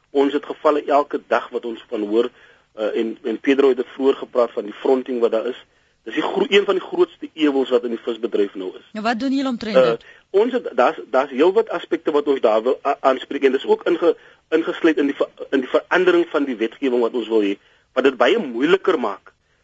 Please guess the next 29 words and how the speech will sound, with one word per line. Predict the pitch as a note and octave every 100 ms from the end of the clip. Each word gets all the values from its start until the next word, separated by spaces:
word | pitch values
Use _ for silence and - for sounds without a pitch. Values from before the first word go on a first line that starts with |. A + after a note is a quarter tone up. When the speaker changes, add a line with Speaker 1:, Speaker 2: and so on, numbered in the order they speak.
| _ _
Speaker 1:
eh, | B2+ B2 - -
vir | D#3 B2+
mense | A#2 B2 C#3+ -
om | D3 C3+ B2+ - _ _ -
eh, | A#2+ A#2+ - - _
te | C#3+ -
kan, | D3+ C#3+ C3+ - _ G3+
eh, | B2 A#2+ A2 - -
eh, | B2+ B2 -
ehm, | B2 A#2+ A2+ A2+ _ _ _ _ - _ _ _ - - _ -
ander | E3 E3
mense | D3+ D#3
se, | D3 - -
se | C3+
quotas | - D#3+ E3 D#3+
en | B2+
permitte | C3+ A2+ G#2+ D#3
te | D3
kan | B2+ B2+
gebruik | A#2+ G#2+ G#2+ A#2 - _ - _
en | C3+ B2
dan | B2 G2+
weg | C3 -
te | E3
kom | - C3+
met | B2
dit | A2+ -
en | A2
so. | - G#2